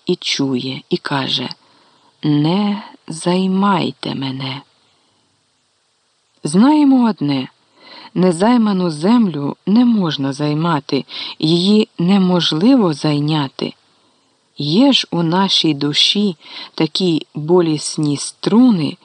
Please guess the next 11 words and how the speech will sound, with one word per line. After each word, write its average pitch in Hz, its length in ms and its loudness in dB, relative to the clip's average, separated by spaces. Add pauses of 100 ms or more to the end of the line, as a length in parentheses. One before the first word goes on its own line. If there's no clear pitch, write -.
(640)
яких 151 600 0
ми 208 320 2 (360)
не 170 180 -2
хочемо 147 680 -2
зачіпати. - 880 -6 (3750)
Перевізник. 190 920 -2 (1500)
Той, 254 320 2
хто - 280 -4
перевозить 185 800 0
через 196 400 -2
річку, - 520 -2